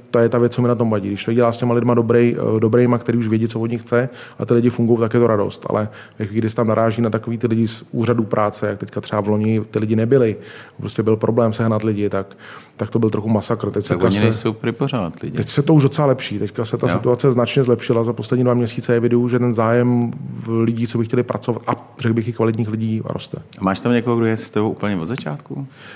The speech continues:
Speaker 1: Mám tam lidi, kteří jsou tam se mnou od začátku, co jsme začali s internetem, takže řekněme od roku dva tisíce čtyři,
Speaker 2: Ne, myslím v té
Speaker 1: dva tisíce pět.
Speaker 2: řezničárně.
Speaker 1: To je tam většina lidí. Půlka
Speaker 2: Jo.
Speaker 1: lidí tam je, půlka lidí tam je od začátku.
Speaker 2: Kolik máš lidí vlastně takhle na takový výrobně?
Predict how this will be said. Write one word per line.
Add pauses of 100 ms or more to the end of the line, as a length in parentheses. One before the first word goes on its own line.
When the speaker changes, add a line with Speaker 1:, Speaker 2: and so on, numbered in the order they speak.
(140)
Speaker 1:
Mám
tam
lidi,
kteří
jsou
tam
se
mnou
od
začátku,
co
jsme
začali
s
internetem,
takže
řekněme
od
roku
dva
tisíce
čtyři,
Speaker 2:
Ne,
myslím
v
té
Speaker 1:
dva
tisíce
pět.
Speaker 2:
řezničárně. (120)
Speaker 1:
To
je
tam
většina
lidí.
Půlka
Speaker 2:
Jo.
Speaker 1:
lidí
tam
je,
půlka
lidí
tam
je
od
začátku. (160)
Speaker 2:
Kolik
máš
lidí
vlastně
takhle
na
takový
výrobně?